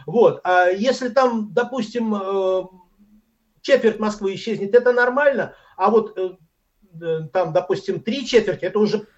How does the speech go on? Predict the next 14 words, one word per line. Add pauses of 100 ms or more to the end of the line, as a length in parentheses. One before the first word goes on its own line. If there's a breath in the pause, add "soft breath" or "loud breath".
(100)
все,
это
уже
все. (360 soft breath)
Это
уже
вот
та
самая,
рубильничек
перестегивается. (760 soft breath)
Вот (540)
не
могу,